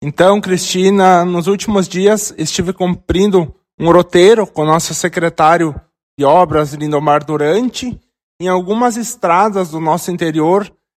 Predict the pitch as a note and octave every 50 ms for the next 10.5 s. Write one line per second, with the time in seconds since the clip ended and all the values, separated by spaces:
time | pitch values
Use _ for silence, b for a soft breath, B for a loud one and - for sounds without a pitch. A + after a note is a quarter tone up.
0 | _ _ - F3 E3 F3 E3 F#3+ F#3+ - - - F#3 F#3+ G3+ A3 G3 G#3 A3 G#3+
1 | G3 F#3+ G3 G#3 G#3+ G3+ F3+ D#3+ D3 D#3+ D3+ D#3 - - D#3 D3+ F3 E3+ F3+ D#3+
2 | D#3 E3+ D#3+ D3+ - D3+ D#3+ D#3 - C#3+ - - - D#3 D#3 D3 D3 D3 D3 -
3 | D#3+ E3 F3+ G3 G3+ G3+ F#3 F3+ E3+ C#3+ D3 D#3 D3+ D#3 D3 D#3 D#3+ - D#3+ D#3+
4 | D#3+ E3 D#3+ C#3+ - C#3+ C3+ - - D#3 D#3 E3+ F3+ F#3 F#3 G3 F#3 - b b
5 | b b _ _ _ - F3+ - G3 G3 G3+ - - G#3+ A3 B3 - C#4+ A#3 G3
6 | F#3+ G3 G#3+ A#3 G#3 - F#3+ D#3 C#3+ D#3 F3+ F3+ - - - F3 F3+ F#3+ F#3 -
7 | F3+ D#3 - F3 F3 E3+ E3+ E3+ E3 - E3+ E3+ F3 F#3+ F3+ E3+ D#3+ - E3 D3+
8 | D3 C#3+ C#3+ C#3+ E3 F#3 G3+ G#3+ A3 G3+ - - - _ _ _ _ _ _ -
9 | E3 F3+ F3 F#3+ G3+ G#3 - E3+ G3 G3 G#3+ A3 A#3+ A#3+ A3 G#3+ - A#3+ A#3 -
10 | - - G3 G3+ A3 G#3+ A#3+ C4 B3